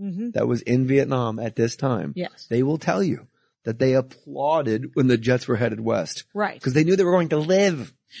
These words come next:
Speaker 1: You, you, no, no, yeah, no,
Speaker 2: You
Speaker 1: no, I
Speaker 2: can't
Speaker 1: get
Speaker 2: take
Speaker 1: it.
Speaker 2: that to Congress.
Speaker 1: Well, you, you can't take that to Congress. I mean, and the problem with, with holding a war is when you want to have rules about it.
Speaker 2: Yeah.
Speaker 1: You know, you're just like, "Oh, we're,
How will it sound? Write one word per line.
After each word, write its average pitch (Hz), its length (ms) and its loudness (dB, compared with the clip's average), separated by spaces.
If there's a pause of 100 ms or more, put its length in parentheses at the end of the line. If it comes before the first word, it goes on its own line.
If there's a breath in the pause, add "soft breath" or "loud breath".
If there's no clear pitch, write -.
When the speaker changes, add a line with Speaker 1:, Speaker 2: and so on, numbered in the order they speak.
(100)
Speaker 1:
You, 294 120 -12
you, 247 240 0 (220)
no, 240 120 0
no, 285 260 0
yeah, 320 240 0
no, 196 140 0
Speaker 2:
You - 60 2
Speaker 1:
no, 240 60 2
I 240 100 2
Speaker 2:
can't 214 200 4
Speaker 1:
get 208 60 2
Speaker 2:
take 208 100 4
Speaker 1:
it. 180 40 0
Speaker 2:
that 185 120 2
to 180 80 -2
Congress. 185 540 0
Speaker 1:
Well, 403 100 4
you, 302 140 -2
you 247 180 2
can't 254 320 0
take - 200 -4
that 139 180 -8
to 165 60 -14
Congress. - 420 -10
I 160 80 0
mean, 226 200 2
and 240 180 4
the 240 80 4
problem 285 500 0
with, 202 280 2
with 185 260 2
holding 311 340 0
a 196 60 0
war 156 500 -6 (440 loud breath)
is 214 300 4
when 196 440 2
you 202 180 4
want 202 180 4
to 196 40 2
have 180 160 0
rules 190 360 2
about 147 300 -8
it. - 80 -18 (1000)
Speaker 2:
Yeah. 120 240 0
Speaker 1:
You 233 140 0
know, 202 180 0
you're 220 180 -2
just 214 160 -2
like, 208 220 0
"Oh, 247 140 4
we're, 226 300 2